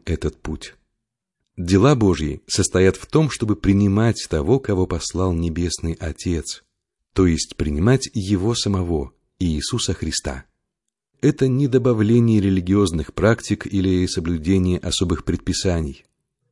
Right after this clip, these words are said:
Речь идёт о принятии Христа, о Его принятии в нашу жизнь. Речь идёт об истории любви с Иисусом. Именно Он очистит нашу веру.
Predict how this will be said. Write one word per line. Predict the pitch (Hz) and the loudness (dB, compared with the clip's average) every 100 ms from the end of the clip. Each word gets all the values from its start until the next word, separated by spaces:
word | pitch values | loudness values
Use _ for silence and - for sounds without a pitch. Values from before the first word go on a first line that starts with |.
| _ | _
Речь | 87 117 143 | 2 2 2
идёт | 135 123 - - | 0 0 -2 -4
о | |
принятии | 104 98 90 107 110 - 95 | 0 2 2 0 0 -2 -2
Христа, | 92 92 - 90 69 64 _ _ _ _ _ - | -2 -2 -2 -4 -4 -10 _ _ _ _ _ -2
о | |
Его | 95 107 135 | 2 4 4
принятии | 139 104 135 143 - 120 120 | 4 2 2 0 0 0 0
в | 101 98 | -2 -2
нашу | 101 113 - 104 | 0 -2 -2 -4
жизнь. | 95 120 107 78 71 _ _ _ _ _ _ - | -2 0 0 -2 -6 _ _ _ _ _ _ 0
Речь | 98 151 139 | 2 4 2
идёт | 120 127 - | 2 0 0
об | 101 98 | 0 0
истории | - - 139 123 | -2 0 4 4
любви | 104 104 98 87 110 | 4 0 -2 0 0
с | 113 - | 0 0
Иисусом. | 98 92 - 104 101 - 76 - _ _ _ - | 0 0 -2 -2 -2 -4 -6 -8 _ _ _ -2
Именно | 147 139 127 120 120 117 | 0 2 0 -2 -2 -4
Он | - 98 95 - | 0 2 2 0
очистит | 98 - 87 - 90 - | -4 -2 -2 -2 -6 -2
нашу | 82 78 87 | -2 0 -2
веру. | 80 76 69 | 0 -4 -6